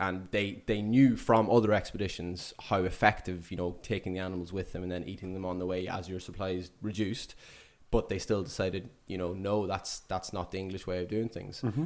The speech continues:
Speaker 1: Which, you know, I don't know, that there's some, I, I, I don't know if I was in that position that I would be able to.
Speaker 2: It's certainly admirable.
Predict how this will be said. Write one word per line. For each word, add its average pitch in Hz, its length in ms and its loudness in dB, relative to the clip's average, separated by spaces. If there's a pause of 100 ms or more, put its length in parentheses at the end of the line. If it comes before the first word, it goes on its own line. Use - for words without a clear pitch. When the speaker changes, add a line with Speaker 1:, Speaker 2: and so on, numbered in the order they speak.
(120)
Speaker 1:
Which, 113 260 0
you 113 80 2
know, 113 340 4 (580)
I 339 120 -4
don't 240 100 -2
know, 95 120 0
that 110 140 -2
there's 120 140 -2
some, 131 160 -2
I, 131 60 2 (240)
I, 147 80 6
I 139 40 6
don't 143 220 4
know 131 140 4
if 117 100 2
I 117 140 6
was 170 100 6
in 185 80 6
that 127 160 4
position 110 380 0
that 98 120 0
I 95 120 0
would 95 80 -4
be 98 80 -4
able 95 180 -6
to. 98 340 -4 (1600)
Speaker 2:
It's 147 260 4
certainly 135 300 10
admirable. 110 640 10